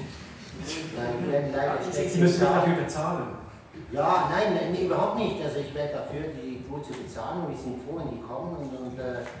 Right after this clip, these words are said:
Speaker 1: zu uns arbeiten wollen. Und wir haben, wir werden über, überfragt in letzter Zeit. Leute, die sieben Wochen kommen, äh, wollen und dann zwei Wochen und dann wieder andere kommen, weil der will ein bisschen Französisch lernen und so. Ich nehme alle,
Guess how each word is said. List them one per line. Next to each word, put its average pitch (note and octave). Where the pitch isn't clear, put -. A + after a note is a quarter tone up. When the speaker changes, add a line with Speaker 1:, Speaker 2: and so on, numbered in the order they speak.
Speaker 1:
zu D3
uns D3
arbeiten D3+
wollen. D3+
Und B2
wir B2
haben, B2+
wir B2+
werden C#3+
über, C3+
überfragt -
in B2
letzter -
Zeit. G2+
Leute, C#3
die A#2+
sieben E3+
Wochen E3
kommen, D#3+
äh, D3
wollen C#3+
und B2+
dann A#2+
zwei -
Wochen D3+
und A#2+
dann A#2
wieder A#2+
andere C3+
kommen, B2+
weil A#2
der A#2+
will A#2+
ein A#2
bisschen -
Französisch C3+
lernen C#3
und C3+
so. C#3+
Ich B2
nehme E3+
alle, -